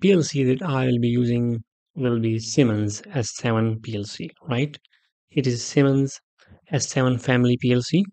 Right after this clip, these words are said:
and, uh, the concept is pretty similar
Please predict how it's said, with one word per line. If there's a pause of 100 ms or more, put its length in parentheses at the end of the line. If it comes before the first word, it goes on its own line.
(1000)
and,
uh, (220)
the
concept (180)
is
pretty
similar